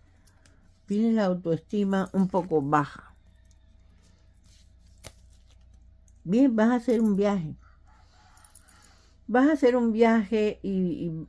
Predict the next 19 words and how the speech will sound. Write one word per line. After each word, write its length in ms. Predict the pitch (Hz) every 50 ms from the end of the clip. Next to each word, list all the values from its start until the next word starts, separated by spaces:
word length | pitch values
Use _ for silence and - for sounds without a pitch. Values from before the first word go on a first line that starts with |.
| - -
y 80 | 185 180
vas 240 | 190 208 226 226 277
a 100 | 262 -
querer 320 | 226 202 196 202 208 208
llegar 400 | 208 208 185 160 175 190 196 185
rápido 540 | 196 196 196 208 233 226 - 220 190 170 160
a 100 | 156 151
ese 360 | 160 160 - - 175 165 156
viaje. 560 | 147 151 156 156 160 165 160 - 160 127 117 - _ _ _ _ _ _ _ _ _ _ _ _ _ - _ _ _ - _ _ _ _ _ _ _ - _ _ - _ - _ _ - - _ - _ _ - - - - - - - - - - - - - - _ _ _ _ _ _ _ _ _ _ _ - _ _ _ - - _ -
Es 120 | 202 202
una 240 | 226 240 240 226 226
cosa 360 | - 214 226 - 233 226 -
personal 720 | - 190 180 165 - - - 160 151 165 175 185 208 208
tuya 420 | - - 196 190 202 208 202 185 190
que 80 | 156
tú 160 | 147 - 170 160
vas 240 | 160 160 165 165
a 80 | 185 165
resolver. 720 | 156 160 139 135 - 139 131 123 113 131 131 127 127